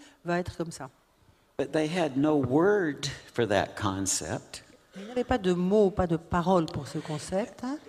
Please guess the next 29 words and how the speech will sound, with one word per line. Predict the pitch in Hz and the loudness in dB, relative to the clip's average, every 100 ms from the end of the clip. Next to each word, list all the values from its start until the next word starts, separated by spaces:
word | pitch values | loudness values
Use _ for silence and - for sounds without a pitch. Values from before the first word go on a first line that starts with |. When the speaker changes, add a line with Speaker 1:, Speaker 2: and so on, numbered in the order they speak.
| - - - | -20 -20 -2
Speaker 2:
And | 135 127 131 | 2 4 4
no | 151 170 165 165 | 4 4 2 -2
concept | - 165 156 - 151 135 - 135 | -2 2 2 2 -2 -2 -4 -6
of | 120 | -4
the | - | -4
distinction | 110 123 117 - - 196 - - 117 107 | -4 -2 -2 -2 0 -2 -2 -6 -4 -2
that | 110 107 | -2 -2
the | - 98 | -4 -4
word | 113 113 104 | 0 0 0
implies. | 101 95 117 110 - - - - - - | -4 -6 -6 -6 -8 -12 -12 -12 -8 -4
Speaker 1:
Et | 208 | -4
pas | - 294 277 | 0 -2 0
de | 214 202 196 190 190 | 2 4 4 4 2
concept | 185 202 220 208 | -2 -4 -4 -4
non | 196 190 196 | -2 -2 -4
plus | - 233 240 | -4 -6 -4
pour | 202 202 | -2 0
exprimer | 196 160 196 | 0 0 0
la | 196 175 | 2 2
distinction | 180 - 202 196 - - 233 247 262 - - _ | 0 -2 -2 0 -2 2 4 4 0 -14 -20 _
que | 220 196 202 143 | 4 6 6 4
les | 196 190 | 2 2
mots | 190 196 202 202 - 277 | 2 4 4 4 0 -4
impliquent. | 185 - 165 - - - _ _ _ _ - | -4 -2 -4 -4 -14 -16 _ _ _ _ 0
Speaker 2:
Now, | 143 139 | 0 0
this | 135 214 - | -2 -2 -2
problem | 196 185 151 123 | 0 0 0 -2
was | 107 110 | -2 2
solved | - 156 127 98 71 135 - | 2 2 -2 -4 -4 -8 -10